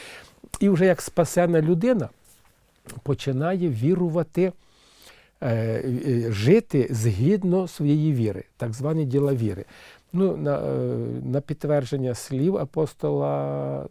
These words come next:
це вже, напевно, Яків буде, де написано, що віра без діл мертва. Тобто,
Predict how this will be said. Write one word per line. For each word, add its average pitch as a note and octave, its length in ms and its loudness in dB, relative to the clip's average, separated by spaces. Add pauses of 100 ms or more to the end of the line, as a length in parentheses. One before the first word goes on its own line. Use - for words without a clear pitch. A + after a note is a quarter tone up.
це C3+ 100 -6
вже, C3 140 -4
напевно, C3+ 320 -2
Яків B2 480 2
буде, G2+ 340 -8 (880)
де B2 220 0
написано, C#3 400 -2
що B2 140 -2
віра E3+ 460 2
без B2 300 0
діл C3+ 220 0
мертва. G#2+ 500 -4 (140)
Тобто, B2 340 0